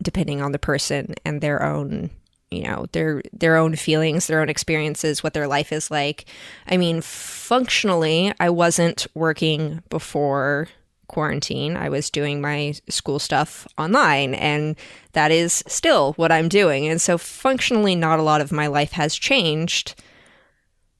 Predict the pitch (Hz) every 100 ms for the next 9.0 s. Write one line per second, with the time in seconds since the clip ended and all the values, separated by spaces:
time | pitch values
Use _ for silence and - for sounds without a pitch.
0 | _ 190 175 175 165 170 160 160 220 220
1 | - 156 156 - 139 - - - _ -
2 | 147 - 156 151 - 151 139 117 131 156
3 | 170 - 147 - 76 64 - 156 131 156
4 | 160 156 - 151 151 147 143 143 147 139
5 | 139 143 139 - - 139 82 165 165 165
6 | - - 143 185 339 294 196 175 160 151
7 | - - - - - - - - - -
8 | - _ _ 247 220 208 185 180 180 170